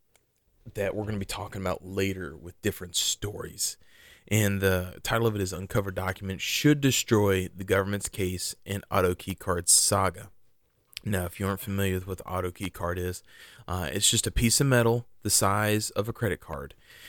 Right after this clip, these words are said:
and it has different parts cut out of it, but it's not completely cut out. You would still have to,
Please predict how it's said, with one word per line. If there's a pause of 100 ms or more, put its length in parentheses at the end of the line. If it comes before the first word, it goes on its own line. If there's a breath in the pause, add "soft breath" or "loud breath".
(240 loud breath)
and
it
has
different
parts
cut
out
of
it,
but
it's
not
completely
cut
out.
You
would
still
have
to,